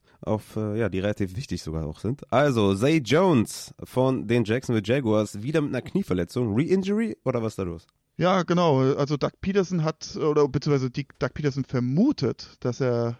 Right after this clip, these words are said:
Speaker 2: dass es sich um eine Re-Injury handelt. Ähm, hat ja die letzten zwei Wochen ausgefallen wegen einem M-C-L-Sprain, also einem Innenband,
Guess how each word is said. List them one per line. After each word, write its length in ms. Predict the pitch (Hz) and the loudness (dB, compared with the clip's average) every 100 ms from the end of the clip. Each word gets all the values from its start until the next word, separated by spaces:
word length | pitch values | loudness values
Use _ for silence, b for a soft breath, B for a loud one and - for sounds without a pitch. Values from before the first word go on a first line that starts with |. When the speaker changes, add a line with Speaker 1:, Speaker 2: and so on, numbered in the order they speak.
| - | -4
Speaker 2:
dass 120 | 131 | -4
es 80 | 127 | -4
sich 160 | 135 | -4
um 100 | 131 | 0
eine 60 | 123 | 2
Re-Injury 600 | 120 139 117 135 131 123 | 2 2 0 0 0 0
handelt. 540 | 131 143 160 175 - - | 0 0 0 -4 -8 -4
Ähm, 520 | 143 139 139 139 139 | -2 0 0 -2 -2
hat 220 | 143 143 | -2 0
ja 180 | 151 143 | 4 4
die 120 | 143 | 2
letzten 240 | 143 - | -4 -6
zwei 200 | 143 151 | -4 -2
Wochen 220 | 143 151 156 | 0 -2 -2
ausgefallen 640 | 143 - 151 151 151 143 | -2 -4 -4 -2 -2 0
wegen 180 | 143 143 | -2 -2
einem 100 | 147 | -2
M-C-L-Sprain, 1000 | 147 147 - 131 156 - - 156 156 156 | -4 -4 -4 -2 -2 -4 -4 -2 0 0
also 180 | 127 | -2
einem 140 | 131 127 | -4 -4
Innenband, 720 | 139 160 151 147 143 - - | -4 -4 -2 -2 -4 -10 -16